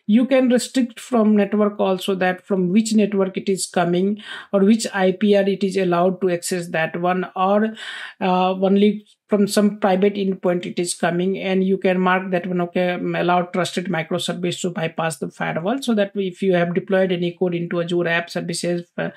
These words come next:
function app, any other pl-, places, you, this will be not used on that cases. So in the security, we, we, uh, we can enable the Microsoft Defender for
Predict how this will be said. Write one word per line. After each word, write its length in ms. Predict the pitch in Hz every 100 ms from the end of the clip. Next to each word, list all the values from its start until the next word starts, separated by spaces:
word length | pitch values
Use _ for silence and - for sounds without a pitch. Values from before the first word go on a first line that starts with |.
| - - - - -
function 420 | 196 190 202 185
app, 220 | 175 175
any 180 | 175 175
other 220 | 175 180
pl-, 300 | - 190 175 -
places, 460 | 180 175 262 269
you, 340 | 220 202 185 170
this 220 | 175 -
will 160 | 196
be 140 | 175 175
not 240 | 170 165
used 320 | 170 170 165
on 240 | 170 151 151
that 280 | 143 139 -
cases. 400 | 143 - 139 _ - _ _ _ _ - _ -
So 380 | - 247 226 226 _ - -
in 160 | 220
the 80 | 220
security, 600 | 208 220 254 247 302 294
we, 120 | 226 233 214 208 214 208 185
we, 120 | 202
uh, 100 | 196
we 120 | 185
can 180 | 202 214
enable 400 | 202 208 214 233
the 100 | 220
Microsoft 560 | 196 185 185 196 185 180
Defender 420 | 180 180 175 180
for 180 | 170